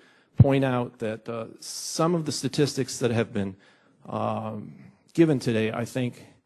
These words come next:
are only giving half the story. Uh, for instance, uh, Jennifer Francis has, has talked about the decrease in the Arctic sea ice.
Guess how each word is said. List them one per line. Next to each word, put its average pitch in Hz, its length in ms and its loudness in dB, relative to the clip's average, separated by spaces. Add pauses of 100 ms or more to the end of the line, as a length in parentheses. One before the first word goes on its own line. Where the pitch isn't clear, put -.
(420)
are 123 160 2
only 127 180 2
giving 120 280 -4
half 123 280 -6
the 107 80 -10
story. 98 540 -12 (480)
Uh, 110 200 -4
for - 280 -6
instance, 123 580 -6
uh, 110 320 -2 (560)
Jennifer 127 340 0
Francis - 580 -6
has, 107 220 -6
has 104 180 -10
talked 120 280 -4
about 113 300 -6 (240)
the 123 100 0
decrease 135 520 0
in 117 120 -4
the 110 140 -6
Arctic 127 360 -6
sea 113 240 -6
ice. - 340 -14